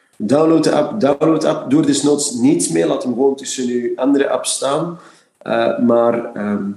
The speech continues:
eh, eh, er gaat een moment komen dat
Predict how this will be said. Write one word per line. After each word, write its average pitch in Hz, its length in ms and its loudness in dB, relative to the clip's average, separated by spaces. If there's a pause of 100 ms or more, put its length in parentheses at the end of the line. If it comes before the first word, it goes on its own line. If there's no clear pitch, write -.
(440)
eh, - 300 -6 (400)
eh, - 180 -10 (380)
er 107 120 0
gaat 135 140 4
een 139 60 6
moment 143 240 4
komen 139 300 4
dat - 520 -4